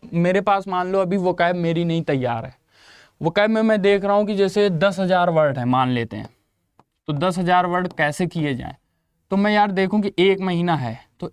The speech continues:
एक महीना है, अब दस हज़ार वर्ड हैं, तो क्या तीन सौ वर्ड मैं कर सकता हूँ? अगर आप तीन सौ वर्ड कर सकते हो तो यार, जो कि पॉसिबल नहीं है,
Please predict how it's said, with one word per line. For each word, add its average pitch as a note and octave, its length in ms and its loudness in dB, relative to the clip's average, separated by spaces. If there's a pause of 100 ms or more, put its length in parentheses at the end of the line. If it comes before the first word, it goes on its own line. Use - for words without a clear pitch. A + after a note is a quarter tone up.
एक G3+ 260 2
महीना F3 420 0
है, G3 260 -2 (400)
अब D#3+ 140 -4
दस G#3 240 0
हज़ार F#3 280 2
वर्ड B2 300 0
हैं, A#2 160 -8 (600)
तो G#3+ 60 0
क्या A#3 120 0
तीन G3+ 380 0
सौ A3+ 120 0
वर्ड G#3+ 240 2
मैं G#3+ 160 -2
कर E3 180 -2
सकता F#3 360 -4
हूँ? G#3+ 240 -6 (180)
अगर D#3 260 0
आप G#3 240 -2
तीन F#3+ 200 -4
सौ G3+ 120 0
वर्ड G3 200 2
कर G3+ 160 -2
सकते G3+ 300 -4
हो G3 80 0
तो F#3 120 -4
यार, E3 240 0 (720)
जो C3 120 2
कि F3 100 0
पॉसिबल G3+ 480 0
नहीं G3 220 -4
है, F#3 80 -8